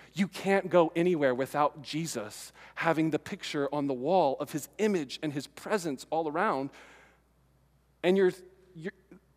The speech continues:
these Pharisees, these scribes are going around, they're acting like, "Well, it's okay. It's not the temple."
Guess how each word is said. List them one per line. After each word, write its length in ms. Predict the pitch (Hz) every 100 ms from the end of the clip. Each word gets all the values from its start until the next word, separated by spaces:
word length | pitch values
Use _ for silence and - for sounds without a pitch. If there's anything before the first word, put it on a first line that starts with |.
| _ _ -
these 200 | 185 -
Pharisees, 480 | 226 240 240 202
these 160 | 180 185
scribes 340 | - 226 226
are 60 | 190
going 240 | 190 220
around, 160 | 214 208
they're 100 | 202
acting 240 | 202 214
like, 160 | 208 156 - _ _ _ _ _ _ _ _ _ _ _
"Well, 120 | 170
it's 140 | 170 151
okay. 320 | 131 - - - _ _ _ _ _ _ _ _ _ _ _
It's 200 | 175 -
not 160 | 180 123
the 120 | 98
temple." 420 | - 123 - -